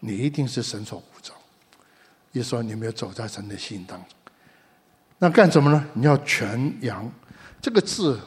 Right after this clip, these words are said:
蛮，蛮，蛮丰富的，不是只是用嘴巴讲啊。这个传扬这个字也讲到什么？讲到所谓的 show，这个有些翻译就给人家看，或 proclaim，或 declare。好像你进到海关了，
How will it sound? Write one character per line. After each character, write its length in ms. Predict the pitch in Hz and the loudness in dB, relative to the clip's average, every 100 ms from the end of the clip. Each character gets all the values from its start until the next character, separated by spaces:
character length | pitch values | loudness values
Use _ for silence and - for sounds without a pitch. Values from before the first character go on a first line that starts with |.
| - | -12
蛮， 180 | 123 139 | -8 -6
蛮， 300 | 196 120 131 | -6 -6 -6
蛮 360 | 196 127 120 | -8 -8 -8
丰 240 | 139 160 156 | -2 -2 -2
富 220 | - 120 | -6 -12
的， 60 | - _ - - _ | -12 _ -20 -20 _
不 100 | - | 0
是 140 | 254 233 | 2 4
只 120 | 170 | 6
是 40 | |
用 160 | 214 202 | 6 6
嘴 160 | 160 123 | 4 6
巴 160 | 165 | 6
讲 240 | 165 117 101 | 6 0 -4
啊。 140 | 101 - _ - - - - | -14 -18 _ -20 -20 -20 2
这 140 | 247 | 6
个 100 | 226 175 | 8 8
传 300 | - 139 185 | 6 6 8
扬 200 | 165 165 | 8 6
这 100 | 170 | 6
个 100 | 147 | 4
字 300 | - 135 - - _ | 4 0 0 -16 _
也 120 | 143 170 | 4 6
讲 220 | 131 120 | 6 6
到 120 | 147 | 4
什 160 | 143 113 | 4 0
么？ 120 | 110 - - - - | -4 -10 -20 -20 -2
讲 220 | - 110 | 0 4
到 160 | 151 120 | 4 4
所 220 | - 110 | 0 -2
谓 120 | 123 | -2
的 180 | 123 104 - | -2 -6 -10
show， 420 | - - - 170 123 - - | -8 -4 4 6 4 -2 -4
这 100 | 185 | -4
个 60 | - | -4
有 200 | 120 113 | -8 -4
些 120 | 156 | -2
翻 180 | 156 131 | 0 -2
译 20 | |
就 100 | 135 - - _ - _ - - - _ _ _ _ | -4 -10 -20 _ -20 _ -12 -12 -12 _ _ _ _
给 120 | 143 | -2
人 60 | 143 | 2
家 100 | 190 | 4
看， 200 | 196 156 - - - - _ _ _ | 4 0 0 -20 -20 -20 _ _ _
或 120 | - 220 | 4 4
proclaim， 680 | - 151 143 - 190 175 110 - - | 6 2 2 2 4 4 2 -8 2
或 120 | 180 | 2
declare。 600 | 165 - - 202 175 117 - - | 2 -8 4 6 6 4 -4 -16
好 120 | - | -6
像 80 | 151 | -6
你 60 | 131 | -4
进 180 | - 156 | -2 0
到 100 | 139 | 0
海 160 | 117 | -2
关 240 | 107 139 131 | -2 -2 -2
了， 160 | 117 | -6